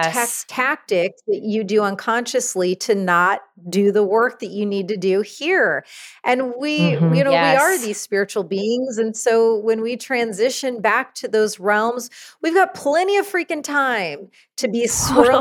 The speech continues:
Speaker 2: swirling with the ascended masters and doing all that stuff. And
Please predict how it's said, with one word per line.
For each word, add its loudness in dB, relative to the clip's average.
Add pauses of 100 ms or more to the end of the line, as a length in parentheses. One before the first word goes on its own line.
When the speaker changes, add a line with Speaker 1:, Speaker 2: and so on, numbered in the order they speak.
(140)
Speaker 2:
swirling -2
with 2
the 2
ascended -2
masters 0
and -2
doing -2
all 0
that -2
stuff. -2
And -6